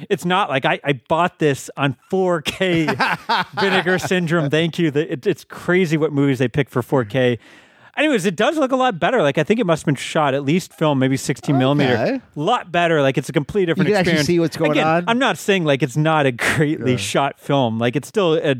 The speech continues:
Speaker 1: a low budget affair, but it did, like, I don't know. It was nice to be, to be able to see, see everything. I have fun with this movie. I'm not gonna say it's a good movie by any means,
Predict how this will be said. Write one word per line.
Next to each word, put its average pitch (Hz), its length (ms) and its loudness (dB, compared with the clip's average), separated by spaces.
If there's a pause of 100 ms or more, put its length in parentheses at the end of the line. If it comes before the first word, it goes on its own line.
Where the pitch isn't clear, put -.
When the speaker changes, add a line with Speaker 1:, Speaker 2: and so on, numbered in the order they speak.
(140)
Speaker 1:
a 165 100 0
low 143 180 2
budget 131 360 0
affair, 147 360 0
but 131 220 -2 (240)
it 160 140 0
did, 175 220 -2
like, 147 380 -4 (340)
I 220 100 0
don't 170 140 2
know. 113 240 0
It 196 80 0
was 165 160 0
nice 170 260 0
to 151 100 -10
be, 151 140 -12
to 156 140 0
be 143 200 -2
able 151 100 2
to - 20 0
see, 151 360 0
see 156 180 -4
everything. 151 260 0 (560)
I 233 180 0
have 359 180 0
fun 302 420 -2
with 277 80 0
this 180 160 -2
movie. 165 160 2
I'm 156 120 2
not 220 180 0
gonna 302 160 0
say 196 380 0
it's 180 280 -4
a 165 60 4
good 180 280 -4
movie 190 300 2
by 147 220 0
any 175 160 2
means, 143 560 0